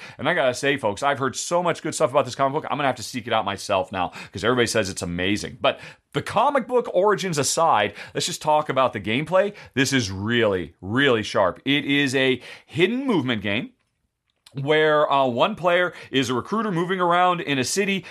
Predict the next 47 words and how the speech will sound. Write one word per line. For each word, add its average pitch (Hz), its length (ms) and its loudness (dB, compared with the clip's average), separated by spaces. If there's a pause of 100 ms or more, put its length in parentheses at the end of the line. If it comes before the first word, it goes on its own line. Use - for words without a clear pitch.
trying 170 460 2
to 135 280 2
basically 143 720 0 (200)
pick 165 240 0
up, 135 260 2 (260)
uh, 117 200 4
um, 110 500 2
you 123 80 0
know, 110 140 2
hit 131 360 0
certain 160 260 -2
spots 147 280 0
they 135 80 -2
have 123 100 2
to 117 80 -8
do. 123 120 -2 (200)
And 123 100 -2
if 117 40 -6
they 131 80 0
hit 180 140 4
all 165 100 4
their 151 140 2
spots, 120 340 0
they 117 160 2
win 107 300 -2
before 107 260 -2
time 95 320 -2
runs 87 180 -4
out. 82 220 -2 (280)
The 123 140 2
other 202 220 2
players, 131 400 2
or 135 140 2
just 135 180 -6
one 113 220 -2
player, 101 360 2 (840)
in 147 200 0
general, 131 520 2
if 110 120 -4
you're 110 100 -6
playing 117 240 -4
a 101 40 -8
two-player 107 260 -6
game 107 140 -4
like 95 180 -4
I 117 180 2
did, 98 260 -4